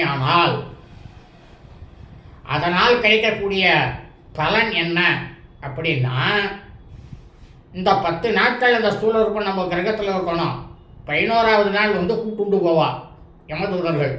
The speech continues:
அப்ப அந்த பதினோராவது நாள் யமதூதர்கள் கூட்டுண்டு போகும்போது, அந்த ஸ்தூல சரீரத்தை சாட்டையால அடிச்சு, அடிச்சு, அடிச்சு, அடிச்சு அழிச்சிட்டு போவானாம். இதுதான் தர்மசாஸ்திரம் சொல்றது.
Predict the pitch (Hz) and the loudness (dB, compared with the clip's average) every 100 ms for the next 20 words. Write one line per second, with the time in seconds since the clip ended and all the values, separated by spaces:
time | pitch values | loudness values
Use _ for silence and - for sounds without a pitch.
0 | - - - - - - - - - - | -12 -20 -20 -20 -20 -20 -20 -20 -20 -20
1 | - - - - - - - 170 214 202 | -20 -20 -20 -20 -20 -20 -14 -6 -2 0
2 | 170 160 220 247 247 233 233 226 190 208 | 0 0 0 2 4 4 2 2 2 2
3 | 233 226 214 208 196 214 202 196 185 180 | 0 2 2 0 0 -2 -2 -2 -2 -2
4 | 175 156 143 180 190 151 - - - - | 0 0 2 2 2 0 -8 -18 -20 -20
5 | - - 151 170 175 139 - 214 240 233 | -20 -14 -6 -2 0 0 -2 2 4 4
6 | - 185 208 196 214 208 - 160 214 220 | 2 0 2 2 0 -2 0 2 4 4
7 | 233 226 214 220 226 180 214 - 208 190 | 4 6 6 6 4 4 2 -2 0 0
8 | 208 208 190 185 180 190 185 208 226 190 | -2 0 0 0 0 0 0 -2 -2 0
9 | 185 180 175 170 160 151 - - - - | 0 -2 -2 0 0 0 -4 -10 -18 -20
10 | - - - - - - - - - - | -20 -20 -18 -18 -20 -20 -20 -20 -20 -20
11 | - - - - - - - - - - | -20 -20 -20 -20 -20 -20 -20 -20 -20 -20
12 | - - - - - - - 135 156 175 | -20 -20 -20 -20 -20 -20 -14 -8 -4 -2
13 | 180 156 180 170 165 147 143 147 143 127 | -2 -2 -2 -2 -2 -4 -6 -6 -6 -6